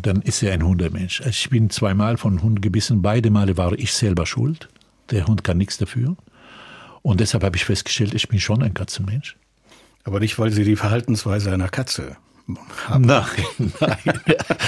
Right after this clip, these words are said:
Speaker 1: nein. Nein, nein, nein, so weit bin ich nicht.
Speaker 2: Okay. Mein Sternzeichen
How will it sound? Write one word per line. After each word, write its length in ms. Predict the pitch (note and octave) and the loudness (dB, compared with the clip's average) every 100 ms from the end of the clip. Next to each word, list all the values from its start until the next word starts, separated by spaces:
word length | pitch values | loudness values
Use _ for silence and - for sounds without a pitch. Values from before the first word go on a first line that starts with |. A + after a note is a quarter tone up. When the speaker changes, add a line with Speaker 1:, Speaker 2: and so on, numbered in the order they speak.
| E3+ | 0
Speaker 1:
nein. 340 | C#3+ - D#3 - - - C#3 - D#3 - - - - - - - - | 2 2 2 -2 -8 -2 -2 0 0 0 -6 -14 -16 -14 -10 -2 2
Nein, 260 | A2 G#2+ E2+ D#2+ F#2+ | 2 2 0 -2 -2
nein, 280 | F#2 F#2 F2+ | -2 -2 -2
nein, 200 | E2 F2 | -4 0
so 220 | G#2+ G#2 | 2 4
weit 260 | G#2 G#2+ | 4 4
bin 140 | C3+ G2+ | 4 2
ich 200 | - - | 2 0
nicht. 420 | D3+ - - - - | 0 -2 -2 -6 -2
Speaker 2:
Okay. 400 | C3 A#2+ G#2 F#2+ - - - - _ - | -2 -2 -4 -6 -10 -12 -12 -16 _ -2
Mein 400 | A2+ A2 A2+ A2+ | 2 4 6 4
Sternzeichen 1000 | A2 - C#3+ F3 - D3+ D3+ E3 D#3 C#3 | 4 2 2 2 2 2 2 4 4 4